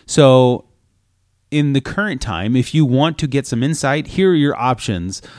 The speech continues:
uh, with dealing with the coronavirus pandemic. If you want insight on how the military is handling, you can read articles online that are gonna require a large amount of your dedication and focus. You can watch Outbreak.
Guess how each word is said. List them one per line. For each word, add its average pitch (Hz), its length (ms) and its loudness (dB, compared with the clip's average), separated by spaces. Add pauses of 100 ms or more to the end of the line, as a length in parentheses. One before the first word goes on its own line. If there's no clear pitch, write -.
(140)
uh, 107 360 2
with 123 200 0
dealing 139 280 2
with 131 140 0
the 113 260 0
coronavirus 120 640 0
pandemic. 107 580 -2
If 143 180 -4
you 156 100 4
want 143 320 2
insight 151 380 0
on 120 160 0
how 120 160 0
the 113 80 2
military 131 480 2
is 113 80 -2
handling, 87 440 -4 (460)
you 139 220 4
can 113 460 -4
read 104 180 0
articles 123 420 -2
online 156 480 0
that 131 100 0
are 117 120 2
gonna 117 220 0
require 113 560 0
a 110 80 -2
large 117 520 -2
amount 131 440 0
of 113 440 -2
your 117 140 0
dedication 127 760 -2
and 123 220 -6
focus. 139 500 -2 (300)
You 135 180 6
can 120 340 0
watch 104 280 -2
Outbreak. 160 560 0